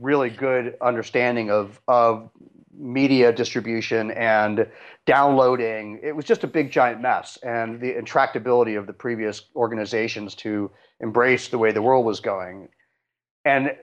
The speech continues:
now I look at the same thing on a, on a much darker and, and more im-, impactful level with the drug war and with the darknet markets. And I think we have a very long way to go until we get where we need to go. But, um,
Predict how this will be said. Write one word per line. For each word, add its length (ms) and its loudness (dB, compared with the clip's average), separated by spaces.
now 300 2
I 100 4
look 240 -2
at 360 -2
the 100 -10
same 280 -4
thing 400 0
on 80 0
a, 120 -4
on 180 0
a 40 2
much 400 -2
darker 580 2
and, 380 -6
and 380 -8
more 280 4
im-, 300 -6
impactful 420 -2
level 280 4
with 180 -2
the 100 -4
drug 280 2
war 360 2
and 500 -2
with 140 0
the 80 -2
darknet 480 2
markets. 680 -12
And 600 0
I 100 4
think 220 0
we 140 4
have 140 2
a 60 2
very 360 2
long 240 0
way 140 -6
to 80 -8
go 260 2
until 220 -8
we 100 -6
get 220 0
where 120 0
we 140 -6
need 200 -2
to 80 -2
go. 400 0
But, 300 2
um, 520 0